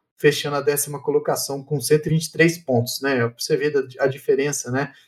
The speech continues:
de o primeiro colocado, Daniel Serra, tem cento e noventa e sete pontos, e o décimo colocado, o Átila Abreu, tem, é, realmente é muito acirrado esse campeonato da Stock.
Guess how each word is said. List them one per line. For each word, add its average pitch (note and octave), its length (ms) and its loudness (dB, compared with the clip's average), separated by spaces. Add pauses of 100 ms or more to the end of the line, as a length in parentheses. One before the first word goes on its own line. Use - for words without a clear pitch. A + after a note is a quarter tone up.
(160)
de C#3 440 0
o C#3 100 -2
primeiro D3+ 320 0
colocado, D3+ 460 0
Daniel D3+ 280 2
Serra, D#3+ 300 -2
tem G3+ 160 -6
cento G3 280 0
e - 20 -8
noventa F3 360 -2
e C#3+ 120 -2
sete - 520 -4
pontos, F#3+ 460 -2 (400)
e F#3+ 140 0
o F#3 340 4
décimo D#3+ 460 0
colocado, D3 640 0
o C#3 40 -2
Átila C#3+ 300 -2
Abreu, C3+ 340 2 (180)
tem, D#3+ 160 2 (1300)
é, C#3 440 2
realmente D#3 920 0
é C3+ 80 10
muito D3+ 260 -2
acirrado D3+ 500 0
esse B2 140 -8
campeonato B2 380 0
da B2 60 2
Stock. - 300 -4